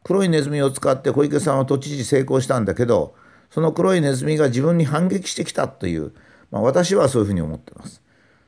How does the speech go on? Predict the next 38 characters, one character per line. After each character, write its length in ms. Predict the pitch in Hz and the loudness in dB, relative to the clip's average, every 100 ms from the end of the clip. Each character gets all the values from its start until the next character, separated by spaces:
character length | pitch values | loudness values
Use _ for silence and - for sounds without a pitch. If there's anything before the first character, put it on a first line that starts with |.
| - | -4
そ 120 | 160 | -2
れ 100 | 156 | 0
か 120 | 147 | 0
ら 80 | - | 2
枝 220 | 185 220 | 2 2
野 120 | 208 | 2
さ 140 | 151 131 | 2 2
ん 80 | |
の 80 | 123 | 0
立 180 | 117 131 | -2 -4
憲 180 | - 160 | -2 0
民 160 | 160 160 | 2 0
主 120 | - | 0
党 200 | 147 143 | 0 2
が 100 | 135 | 4
良 140 | 139 | 2
か 120 | - 131 | 2 -2
っ 100 | - | -2
た 120 | 123 | 0
の 120 | 131 | 0
は 180 | - 113 | 0 -2
で 100 | 101 | -2
す 120 | 113 | -2
ね、 180 | 104 87 | -2 0
私 320 | 98 170 - | 0 -2 0
は 200 | 160 127 - - | -2 -2 -10 -20
非 120 | - 143 | -8 0
常 240 | 220 240 | 2 2
に 80 | 208 | 0
辛 280 | 170 165 165 | 0 2 2
い 40 | |
見 80 | 127 | 0
方 180 | 113 107 | -2 -2
な 140 | 95 | -4
ん 60 | 78 | -6
で 60 | |
す 80 | 82 | -4
が、 240 | 107 82 | -2 -2